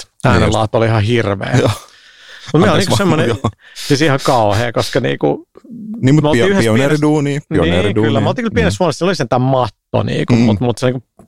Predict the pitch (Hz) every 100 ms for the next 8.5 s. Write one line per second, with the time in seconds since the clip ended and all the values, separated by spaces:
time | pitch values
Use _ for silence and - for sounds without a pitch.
0 | _ _ 151 135 120 117 - 123 110 107
1 | 107 107 107 - 120 123 120 113 113 117
2 | 117 - - 110 101 - 90 80 73 -
3 | - 78 76 71 - - 143 135 117 71
4 | 73 82 80 82 - 85 120 110 143 -
5 | 127 120 107 - _ - 175 156 131 135
6 | 113 107 107 110 107 117 107 _ - -
7 | - - 143 143 147 127 135 120 120 113
8 | 120 135 120 -